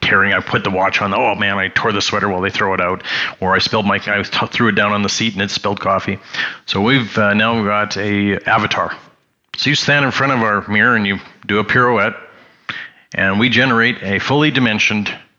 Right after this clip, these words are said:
avatar of you. Now, have you, just, I'll digress for a quick second just to try to give it some context, some visuality here.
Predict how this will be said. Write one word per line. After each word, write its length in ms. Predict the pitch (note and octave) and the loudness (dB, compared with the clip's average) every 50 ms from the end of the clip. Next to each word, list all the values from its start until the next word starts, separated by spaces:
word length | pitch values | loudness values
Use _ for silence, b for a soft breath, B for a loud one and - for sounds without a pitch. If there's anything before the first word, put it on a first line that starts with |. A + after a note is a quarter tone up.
| _ _ _ _ - | _ _ _ _ 0
avatar 420 | G2 G#2 G2 G2+ - - G#2 G2 G2 | 2 2 2 2 2 2 2 2 2
of 80 | F2 E2+ | 0 0
you. 140 | E2+ D2+ - - - - _ _ _ _ _ B B B B B B B B B B B _ _ | -2 -4 -4 -8 -16 -20 _ _ _ _ _ B B B B B B B B B B B _ _
Now, 200 | - G#2+ G2 G#2+ | 0 2 4 4
have 40 | A#2 B2+ - - G2 - | 2 2 0 -2 -4 -6
you, 60 | A#2+ | -2
just, 200 | A2 A#2 A2 - | -2 -2 0 0
I'll 80 | A2+ G#2+ | -2 -2
digress 440 | G2 F#2+ A2 A2 G2 G#2 G#2 - - | 2 2 2 4 4 2 2 2 0
for 100 | - F#2+ | -2 -2
a 20 | |
quick 220 | - - A2 F#2+ | -2 -2 -2 -2
second 220 | - - G2+ G2+ F#2+ | 0 -2 -2 -2 -2
just 200 | - G#2+ - - | -2 -2 -2 -2
to 60 | A2+ | -2
try 180 | - - F#2+ F#2+ | -2 0 0 0
to 60 | G2 | 0
give 140 | F#2+ F#2+ F2+ | 0 -2 -2
it 40 | |
some 160 | F#2+ - G2 - | -2 -2 -4 -4
context, 540 | - - A2+ G#2+ G2 - G#2 G2 F2 - | -2 0 0 0 2 0 0 0 0 0
some 120 | - G2 F#2+ | -2 -4 -2
visuality 560 | G2 G2 F2+ G2 G2 F#2+ G2+ A2 G#2+ F#2+ G2+ | -2 -2 0 0 0 0 0 0 0 -2 -2
here. 180 | - G2 F#2 | -2 -4 -4